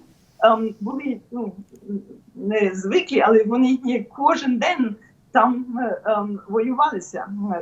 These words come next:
Тобто у них було дуже, ну, дуже, дуже великий, е, досвід, е, ем, воювання з Росією. Тобто ці вісім років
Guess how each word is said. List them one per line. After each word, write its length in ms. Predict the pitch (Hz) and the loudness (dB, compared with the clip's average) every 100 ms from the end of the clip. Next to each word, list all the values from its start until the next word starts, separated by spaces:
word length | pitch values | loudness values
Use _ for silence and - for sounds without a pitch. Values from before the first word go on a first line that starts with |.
| 170 | 0
Тобто 280 | 226 - 233 | 0 0 -4
у 80 | 226 | 0
них 160 | 254 - | 0 0
було 340 | 254 233 214 - _ - 190 _ _ 196 | 2 4 4 -2 _ -20 -20 _ _ -10
дуже, 560 | 196 277 370 262 233 196 | -8 2 4 4 2 0
ну, 280 | 240 262 - | 0 0 0
дуже, 360 | 208 262 330 302 | -4 -2 0 2
дуже 220 | 262 254 | 4 4
великий, 760 | 220 247 269 302 - 254 233 247 | 4 4 2 0 2 2 6 4
е, 100 | 196 | 4
досвід, 500 | 294 - - 180 170 _ | 4 4 2 -6 -6 _
е, 260 | 247 190 - | 4 4 4
ем, 280 | 202 185 190 185 _ _ _ _ - 190 | 4 4 2 -6 _ _ _ _ -6 2
воювання 460 | 202 208 214 226 | 4 6 4 4
з 140 | 208 - | 0 -4
Росією. 640 | 262 - 294 294 180 151 170 196 196 | -6 -6 -8 -4 -4 -6 -6 -4 0
Тобто 340 | 208 202 202 | -2 0 -2
ці 240 | 202 277 285 | -2 -4 -2
вісім 480 | 254 294 - 247 | 0 -2 2 4
років 440 | 208 262 - 226 | 6 4 2 -6